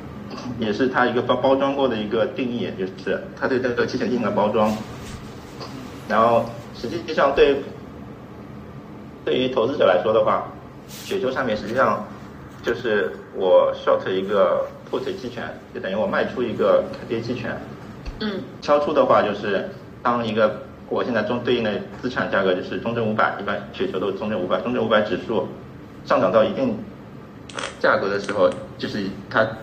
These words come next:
Speaker 1: 期出价格一般是期出价格的百分之百或者期出价格的百分之一百、百零五。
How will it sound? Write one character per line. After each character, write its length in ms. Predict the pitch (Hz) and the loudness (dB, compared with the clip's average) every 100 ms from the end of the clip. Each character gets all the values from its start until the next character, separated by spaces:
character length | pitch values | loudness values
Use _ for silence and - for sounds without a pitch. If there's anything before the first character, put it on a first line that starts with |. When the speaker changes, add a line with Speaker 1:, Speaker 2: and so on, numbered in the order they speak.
| - - - - | -14 -16 -18 -10
Speaker 1:
期 160 | - 135 | -4 -2
出 120 | 139 | 0
价 180 | 147 120 | 4 4
格 280 | 90 87 - - - | 4 2 0 -8 -10
一 80 | 123 | -2
般 200 | 117 123 | 2 2
是 160 | - 110 | 0 -2
期 120 | 123 | -2
出 120 | 127 | -2
价 160 | 120 107 | 2 4
格 80 | 95 | 4
的 80 | |
百 120 | 98 - | 0 -2
分 140 | 104 | -4
之 60 | - | 0
百 220 | 85 80 | 0 2
或 120 | 101 | 0
者 80 | 95 | -2
期 140 | - | -2
出 100 | 117 | -4
价 120 | 113 | -2
格 80 | 98 | 0
的 40 | 101 | 0
百 140 | 85 | -2
分 80 | 107 | -4
之 40 | 131 | 0
一 20 | |
百、 180 | 95 92 | 2 2
百 140 | - | -2
零 160 | - | -4
五。 120 | 117 | -4